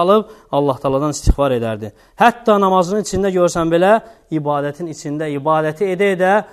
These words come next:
Allah Taaladan bağışlanma dilirdi. Fikir ver, rukusunda, səcdəsində nə deyirdi? "Subhanakallahumma bihamdika rabb-, Allahumma ighfirli." Pak və nöqsanlardan uzaq və həmd, həmd sahibi olan Allahım,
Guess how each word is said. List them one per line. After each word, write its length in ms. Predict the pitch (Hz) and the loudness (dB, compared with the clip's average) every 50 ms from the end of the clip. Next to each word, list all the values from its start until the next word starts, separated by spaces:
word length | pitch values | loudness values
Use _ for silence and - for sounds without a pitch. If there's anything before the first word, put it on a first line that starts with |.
| - _ _ | -18 _ _
Allah 220 | 139 143 143 127 | -6 -6 -4 -6
Taaladan 400 | 123 - 139 135 131 147 143 139 | -6 -6 -8 -8 -6 -6 -6 -4
bağışlanma 480 | 135 127 120 113 - 131 120 120 131 127 | -4 -4 -6 -6 -10 -10 -10 -8 -8 -8
dilirdi. 320 | 117 117 110 110 101 104 107 | -8 -10 -10 -12 -12 -14 -16
Fikir 280 | - - - 170 160 | -16 -8 -8 -6 -4
ver, 240 | 160 180 202 202 202 - - - _ _ _ | -2 -2 -2 -4 -4 -10 -18 -20 _ _ _
rukusunda, 720 | 147 147 143 - - - 151 143 147 156 170 180 202 214 - - - - _ _ | -10 -10 -10 -10 -12 -10 -8 -6 -2 0 2 4 2 2 0 -4 -12 -20 _ _
səcdəsində 680 | - - 160 156 147 156 151 - - 165 170 185 185 | -4 -2 0 0 2 0 -2 0 0 0 0 2 2
nə 140 | 196 196 185 | 2 2 2
deyirdi? 340 | 180 175 165 160 196 214 208 | 2 0 2 4 4 2 2
"Subhanakallahumma 1040 | - - 147 131 156 160 156 151 139 147 147 139 139 139 135 135 147 143 139 131 | 2 -2 -6 -4 -4 -2 -2 -2 -4 -4 -4 -2 -2 -2 -2 -2 -4 -6 -6 -6
bihamdika 480 | 131 135 135 151 147 135 123 123 - 147 | -6 -8 -8 -6 -8 -8 -8 -8 -8 -8
rabb-, 220 | 131 135 131 151 | -8 -8 -8 -8
Allahumma 480 | 160 143 135 139 131 123 131 131 127 120 | -8 -8 -4 -4 -4 -4 -6 -6 -8 -8
ighfirli." 420 | 113 - - 135 123 113 101 98 - _ _ _ _ _ _ _ _ _ | -10 -10 -12 -12 -12 -10 -12 -14 -18 _ _ _ _ _ _ _ _ _
Pak 220 | _ 170 165 165 - | _ -2 -2 -2 -4
və 100 | 160 151 151 | -6 -6 -6
nöqsanlardan 580 | 143 143 - 160 151 151 151 147 147 165 165 | -6 -8 -8 -8 -6 -4 -4 -4 -4 -4 -4
uzaq 380 | 160 151 143 170 165 156 151 147 | -6 -4 -2 0 0 0 -2 -4
və 100 | 151 147 | -8 -6
həmd, 260 | 139 160 151 151 151 - - - - - | -6 -4 -6 -4 -6 -6 -8 -8 -12 -10
həmd 160 | 175 180 170 - | -8 -8 -8 -6
sahibi 320 | - 175 160 156 156 160 165 | -4 -2 -2 -2 -2 -4 -4
olan 280 | 170 165 165 165 170 | -4 -2 -2 -2 -2
Allahım, 520 | 160 156 156 156 160 156 165 185 220 226 | -2 -4 -2 -2 -2 -2 -2 -2 -4 -6